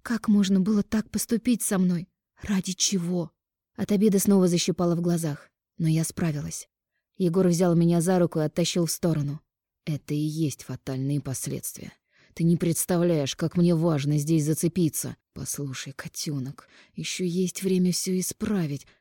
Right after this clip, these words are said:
Скажи Марку». Злость снова накатила на меня.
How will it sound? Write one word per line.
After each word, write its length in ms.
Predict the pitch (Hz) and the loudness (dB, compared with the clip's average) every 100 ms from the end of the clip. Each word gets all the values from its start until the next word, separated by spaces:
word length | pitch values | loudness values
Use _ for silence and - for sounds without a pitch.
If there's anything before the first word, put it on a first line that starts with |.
| _ | _
Скажи 600 | - - - 180 175 196 | -16 -14 -6 -4 2 4
Марку». 520 | 185 185 170 - 147 _ _ _ _ _ _ _ _ - | 6 6 2 0 -6 _ _ _ _ _ _ _ _ -10
Злость 440 | 165 156 175 165 - | -4 0 2 0 0
снова 320 | 202 180 156 | 4 4 4
накатила 480 | 151 165 - 156 147 | 2 0 0 0 2
на 140 | 143 | 0
меня. 300 | 139 143 | -2 -4